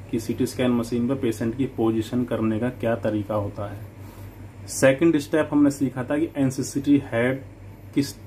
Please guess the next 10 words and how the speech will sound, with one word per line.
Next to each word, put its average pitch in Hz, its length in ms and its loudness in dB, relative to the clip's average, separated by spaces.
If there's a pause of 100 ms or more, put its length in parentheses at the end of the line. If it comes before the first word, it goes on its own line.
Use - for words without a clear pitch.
(120)
तरीका 123 340 4
से 131 160 0
किया 131 200 0
जाता 123 360 -2
है, 131 200 -6 (680)
उसकी 123 220 0
planning 123 440 4
कैसे 135 260 2
करनी 131 360 0
है। 135 360 -6